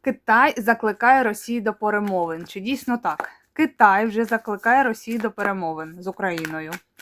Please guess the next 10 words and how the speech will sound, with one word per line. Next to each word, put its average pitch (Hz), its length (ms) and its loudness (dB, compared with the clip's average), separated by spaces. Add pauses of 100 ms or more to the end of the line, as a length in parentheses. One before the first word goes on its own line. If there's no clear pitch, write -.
Китай 220 500 2
закликає 214 720 -2
Росію 208 500 -8
до 196 120 -8
перемовин 185 460 -4
з 185 40 -8
Україною. 170 680 -4 (480)
Чи 214 120 -14
дійсно 254 320 -2
так? - 360 0